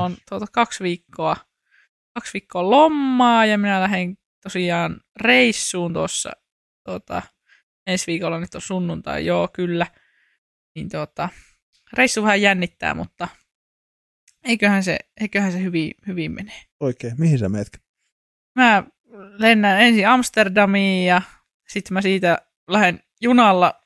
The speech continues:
Speaker 1: Haagiin ja Haagista sitten junalla Berliiniin ja Berliinistä sitten junalla Viiniin ja Viinistä Suomeen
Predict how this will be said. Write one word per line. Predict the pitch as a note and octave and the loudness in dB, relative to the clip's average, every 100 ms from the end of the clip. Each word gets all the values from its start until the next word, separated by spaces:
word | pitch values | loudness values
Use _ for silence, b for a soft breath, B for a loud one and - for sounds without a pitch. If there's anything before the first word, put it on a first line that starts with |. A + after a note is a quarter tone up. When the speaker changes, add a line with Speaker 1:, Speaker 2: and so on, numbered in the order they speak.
| - | -4
Speaker 1:
Haagiin | A#3+ C4+ A#3 G3 F#3+ F3+ E3+ | 4 6 6 4 0 0 0
ja | E3 - _ _ _ _ | -2 -2 _ _ _ _
Haagista | A3+ A3 G3 G3+ - | 4 4 2 -4 -4
sitten | F#3+ G3 - E3+ | -6 -6 -6 -4
junalla | F3 E3+ E3 F3+ | -2 -2 -2 0
Berliiniin | B3+ C4 B3 A3 G3+ F3+ E3+ E3+ | 2 2 2 2 2 0 -4 -2
ja | E3+ B B B _ | -4 B B B _
Berliinistä | A#3+ A#3 A3 F#3+ F3+ - | 0 2 0 0 -4 -8
sitten | F#3 - F3 | -12 -10 -6
junalla | F3 E3+ E3 F3 | -2 -2 -2 0
Viiniin | C4+ C#4 B3+ A3 G3 F3+ | 2 4 4 2 2 0
ja | F3+ b b b b b - | -2 b b b b b 0
Viinistä | A3+ F#3+ F3+ - D#3+ - _ _ _ _ _ | 2 2 -2 -6 -6 -8 _ _ _ _ _
Suomeen | E3+ D#3+ G3 - | -6 -6 -8 -16